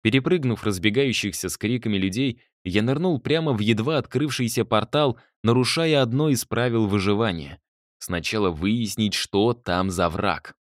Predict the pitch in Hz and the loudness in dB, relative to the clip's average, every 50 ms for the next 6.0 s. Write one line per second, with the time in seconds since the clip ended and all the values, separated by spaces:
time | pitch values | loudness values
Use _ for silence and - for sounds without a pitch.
0 | _ _ _ _ _ _ _ _ _ - 90 87 87 - - - 156 160 151 151 | _ _ _ _ _ _ _ _ _ -4 -2 0 0 -2 -2 -2 0 0 2 2
1 | 165 156 127 127 123 123 120 117 135 143 135 113 - 120 117 123 147 135 - - | 2 0 2 2 2 2 2 2 2 2 2 2 2 0 0 0 0 -2 0 -2
2 | 117 101 - 135 135 123 - - 120 117 117 120 117 120 139 135 107 80 - 78 | -2 -2 0 -2 -2 -2 -2 -2 0 0 2 2 2 0 0 0 0 -2 -4 -8
3 | 73 - - _ _ _ _ _ - - - 139 131 - - 120 120 113 104 113 | -12 -16 -20 _ _ _ _ _ -12 0 0 0 0 2 0 0 2 2 2 2
4 | 113 107 - - 127 131 131 101 85 80 78 - - 107 113 113 98 - - 95 | 2 0 0 0 0 0 0 0 0 -2 -6 -6 -4 0 0 0 -2 -2 -2 -2
5 | 92 - - 87 90 104 101 - - 95 101 113 113 92 - - 98 82 82 | -2 0 -2 0 0 0 -2 -2 -4 -4 -2 -2 -2 -4 -6 -8 -12 -14 -16